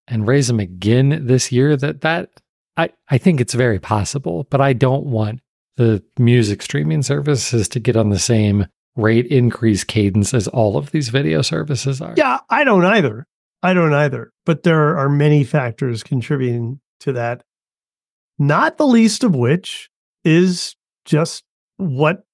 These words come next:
Speaker 2: inflation has occurred over the last couple of years. And you could argue that over the last few years,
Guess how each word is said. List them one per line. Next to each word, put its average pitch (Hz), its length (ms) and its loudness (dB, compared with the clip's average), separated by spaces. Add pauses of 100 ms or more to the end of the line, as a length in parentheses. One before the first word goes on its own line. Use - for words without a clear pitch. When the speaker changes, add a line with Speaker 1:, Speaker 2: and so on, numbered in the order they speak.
(120)
Speaker 2:
inflation 180 640 2
has 120 200 0
occurred 120 520 -4
over 123 160 -2
the 120 80 -2
last 120 300 -4
couple 135 280 -2
of 135 120 2
years. - 420 0 (360)
And 151 200 0
you 196 120 2
could 196 160 0
argue 147 760 0 (380)
that 147 320 0 (880)
over 226 260 -2
the 226 80 2
last 165 320 2
few 156 140 0
years, 143 720 0